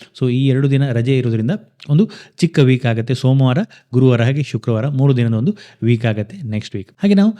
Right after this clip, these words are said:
ನಿಫ್ಟಿಯ ಚಾರ್ಟನ್ನು ಅಬ್ಸರ್ವ್ ಮಾಡೋದಾದ್ರೆ, so ನಿಫ್ಟಿಯ ವೀಕ್ಲಿ ಚಾರ್ಟ್ ಕಡೆ ಗಮನವನ್ನ ಕೊಡೋದಾದ್ರೆ ವೀಕ್ಲಿ ಚಾರ್ಟ್ ಪಾಸಿಟಿವ್ ಇದೆ ಅಂತ ಹೇಳ್ಬೋದು. So ಈ ವೀಕ್ ಕೂಡ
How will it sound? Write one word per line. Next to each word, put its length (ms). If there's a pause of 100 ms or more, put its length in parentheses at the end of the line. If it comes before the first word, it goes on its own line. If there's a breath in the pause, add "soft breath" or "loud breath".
(160 loud breath)
ನಿಫ್ಟಿಯ 320
ಚಾರ್ಟನ್ನು 440
ಅಬ್ಸರ್ವ್ 340
ಮಾಡೋದಾದ್ರೆ, 400
so 400
ನಿಫ್ಟಿಯ 280
ವೀಕ್ಲಿ 280
ಚಾರ್ಟ್ 240
ಕಡೆ 180
ಗಮನವನ್ನ 500
ಕೊಡೋದಾದ್ರೆ 440
ವೀಕ್ಲಿ 240
ಚಾರ್ಟ್ 260
ಪಾಸಿಟಿವ್ 400
ಇದೆ 120
ಅಂತ 180
ಹೇಳ್ಬೋದು. 240
So 400
ಈ 160
ವೀಕ್ 240
ಕೂಡ 180